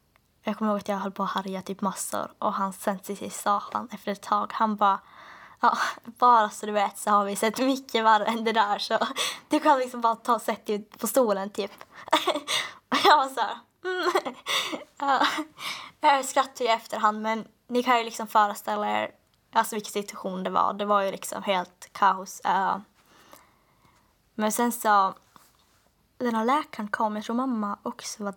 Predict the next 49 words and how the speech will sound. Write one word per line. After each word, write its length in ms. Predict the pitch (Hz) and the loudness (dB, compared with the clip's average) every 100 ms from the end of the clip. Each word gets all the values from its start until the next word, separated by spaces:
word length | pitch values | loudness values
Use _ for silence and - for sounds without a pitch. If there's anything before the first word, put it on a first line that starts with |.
| - | -2
där 280 | 208 226 269 | 0 2 -2
någonstans. 800 | 269 254 247 - 254 269 - - - _ _ _ _ - | -6 -6 -6 -8 -8 -8 -12 -18 -20 _ _ _ _ -2
Eh, 320 | 226 214 214 | 0 0 -2
eller 180 | - 214 | -2 0
om 80 | 214 | 0
hon 80 | 202 | 0
var 80 | |
hem 260 | 196 220 233 | -2 -4 -6
till 220 | - - - | -8 -10 -6
er 340 | 233 247 254 | -6 -6 -4
emellan. 540 | 247 247 240 233 247 | -4 -2 -2 -2 -2
Men 100 | 240 | 0
i 60 | 240 | 0
alla 120 | 247 | 0
fall 160 | 247 247 | -2 -4
så 120 | - | -4
träffade 340 | - 247 226 | -4 -2 -2
jag 20 | 214 | -2
den 180 | 214 | -2
här 60 | 214 | -4
läkaren. 460 | 214 - 220 214 226 _ - - _ _ _ _ | -4 -4 0 0 -2 _ -20 -20 _ _ _ _
Och 100 | - | 0
hon 140 | 247 247 | 0 2
var 120 | 233 | -2
så 160 | - 220 | -2 -4
här, 180 | 208 202 _ _ _ _ _ | -6 -10 _ _ _ _ _
"Ja, 220 | 320 320 277 _ _ _ _ _ | 0 0 -2 _ _ _ _ _
eh, 340 | 285 269 247 | -2 0 -2
har 240 | 240 - 247 | -4 -2 -2
du 240 | 247 233 | -2 -4
någon 180 | 233 226 | -6 -8
så 160 | - 220 | -6 -4
här, 220 | 208 208 | -4 -4
eh," 260 | 208 208 208 - _ _ _ - _ _ _ _ _ _ _ | -4 -4 -6 -10 _ _ _ -20 _ _ _ _ _ _ _
jag 100 | 220 | -8
tror 120 | 226 | -4
att 60 | 214 | -2
den 140 | 233 | -2
de 120 | 220 | -2
frågade 380 | - 233 220 202 | -2 -4 -2 -4
var 60 | 202 | -8
typ, 180 | 220 | -4
"Ah, 160 | - 262 | 0 0
har 140 | 220 | -2
du 80 | 214 | -4
något 140 | 214 202 | -4 0
sår, 400 | 277 214 - - | 0 0 -4 -8
du 80 | - | -8
vet, 420 | - - _ | -8 -10 _